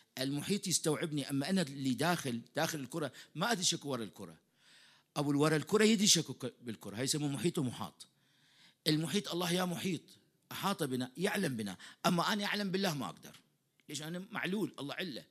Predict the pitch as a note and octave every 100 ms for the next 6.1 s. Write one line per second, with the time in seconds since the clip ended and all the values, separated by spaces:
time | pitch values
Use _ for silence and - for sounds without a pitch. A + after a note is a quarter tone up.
0 | _ - F#3+ D#3 B2 G2 F2 - - F3+
1 | A2 F#2 E2 C#2+ - _ _ - - -
2 | - - C3+ F3+ F#3+ B3 G3+ E3 F3 -
3 | - - - - _ _ _ _ _ _
4 | _ _ _ _ _ _ _ - _ -
5 | E3+ A3 A3 F3+ C#3+ F#3+ D#3+ C#3 B2+ B2+
6 | B2